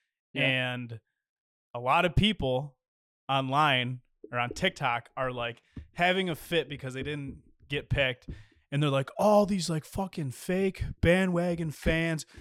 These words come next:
Speaker 2: got tickets and I didn't. I've been listening to him for so long. I deserve tickets." And I'm someone, I've been listening to Zach Bryan for a couple of years now. And I think that's the stupidest shit ever.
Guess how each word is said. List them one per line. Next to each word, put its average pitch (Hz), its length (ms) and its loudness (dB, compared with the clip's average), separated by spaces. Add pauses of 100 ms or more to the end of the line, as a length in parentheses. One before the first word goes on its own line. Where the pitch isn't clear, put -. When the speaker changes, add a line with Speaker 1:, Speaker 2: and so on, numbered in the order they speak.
(140)
Speaker 2:
got 156 280 0
tickets 160 440 -4
and 131 180 -6
I 165 260 4
didn't. 131 440 -2 (280)
I've 214 220 4
been 190 140 2
listening 185 360 -2
to 180 60 -4
him 175 60 -6
for 147 160 -8
so 180 280 2
long. 160 460 0 (260)
I 208 220 6
deserve 156 440 0
tickets." 147 540 -6 (140)
And 143 380 -2 (320)
I'm 226 340 4
someone, 190 340 -2
I've 196 160 4
been 220 80 -2
listening 151 240 -2
to 135 40 -4
Zach 127 180 -4
Bryan 127 180 -2
for 127 120 -8
a 120 40 -8
couple 131 240 -6
of 127 60 -8
years 123 200 -8
now. 117 260 -8 (440)
And 147 180 0
I 147 180 2
think 196 180 -4
that's 185 160 0
the 175 120 -6
stupidest 147 600 -2
shit 127 160 -6
ever. 113 320 -10